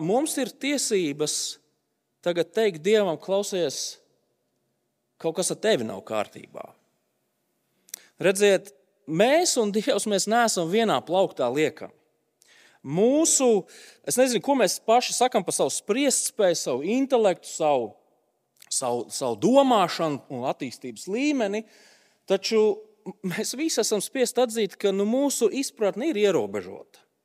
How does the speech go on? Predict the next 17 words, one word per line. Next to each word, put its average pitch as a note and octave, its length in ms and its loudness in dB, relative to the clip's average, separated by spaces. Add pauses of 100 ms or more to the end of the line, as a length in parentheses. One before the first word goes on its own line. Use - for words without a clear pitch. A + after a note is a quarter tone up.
(440)
Nav C#4 240 4
jau F3+ 240 8
runa B3 240 2
tikai G#3+ 320 -2
par C#3+ 240 -2
Dieva G#3+ 320 -2
lietām. A#2 560 -6 (240)
Mums B3 240 -4
kā E3+ 160 0
cilvēkiem A#2 720 -4 (420)
mūsu C#3 300 -10
izpratne, A#3+ 720 -8
zināšanas, D#3+ 800 -4 (420)
viņas C#3 240 -6
iet D3+ 180 -2
tik A3+ 220 -8
tālu F3+ 480 0